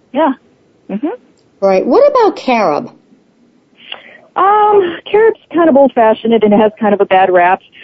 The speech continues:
Speaker 1: mostly because, uh, it was used, I mean, you can't tell people this is chocolate and give them carob. <laughs> No one,
Speaker 2: Right,
Speaker 1: that's,
Speaker 2: right.
Speaker 1: I think a lot of
Speaker 2: I've tried
Speaker 1: disappointment.
Speaker 2: that.
Speaker 1: Yeah.
Speaker 2: Yeah, I agree. I've
Speaker 1: <laughs>
Speaker 2: tried that.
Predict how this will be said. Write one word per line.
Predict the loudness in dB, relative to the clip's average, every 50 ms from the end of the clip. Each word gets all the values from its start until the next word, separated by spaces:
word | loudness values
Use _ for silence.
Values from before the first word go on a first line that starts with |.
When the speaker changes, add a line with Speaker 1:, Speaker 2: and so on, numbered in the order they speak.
| -20 -20 -20 -10 -4
Speaker 1:
mostly | 0 0 0 0 0 -2 -2 -2
because, | -2 -4 -4 0 2 2 4 4 4 2 0 -4 -6 -2
uh, | 0 2 2 4 4 2 2
it | 2 0 0
was | 2 2 2 2 0 -4 -14 -18 -10
used, | -4 -2 0 2 2 2 0 -2 -6 _ _ _ -8 -4
I | -2
mean, | 0 0 0 0 -2 -4
you | -6 -8 -4
can't | -2 -2 -2 -2 -2
tell | 0 0 0 0 -2
people | -4 -8 -6 -2 0 0 2 2
this | 0 -4 -6 -8
is | -18
chocolate | -8 -4 -2 -2 -2 -2 0 0 0 2
and | 2 2 0
give | 0 -2
them | -4 -6
carob. | -4 -2 -2 -2 -2 -4 -8 -10 -14 _ _ _ _ 0
<laughs> | 0 0 0 0 -4 -2 0
No | -2 -2 0 2
one, | 0 0 0 -4 -8 -10 -8 -6
Speaker 2:
Right, | -4 -2 -2 -2 -2 -4 -2
Speaker 1:
that's, | -2 -2 -2 -2 -2
Speaker 2:
right. | -4 -4 -4 -6 -12 -8 -2
Speaker 1:
I | -2 -2 0
think | 0 2 2
a | 2 2
lot | 2 2 2 2 0
of | 0
Speaker 2:
I've | 0
tried | -2 -4 -4
Speaker 1:
disappointment. | -6 -4 0 2 2 2 2 0 0 0
Speaker 2:
that. | 0 0 0 0
Speaker 1:
Yeah. | 0 0 0 -2 -2 -4 -8 -14 -18 _ _ _ _ -20 -10 -4
Speaker 2:
Yeah, | -2 -2 -2 0
I | 0 -2
agree. | 0 2 2 2 2
I've | 0 -2 -2
Speaker 1:
<laughs> |
Speaker 2:
tried | -4 -6 -4 -4
that. | -4 -6 -6 -8 -12 -16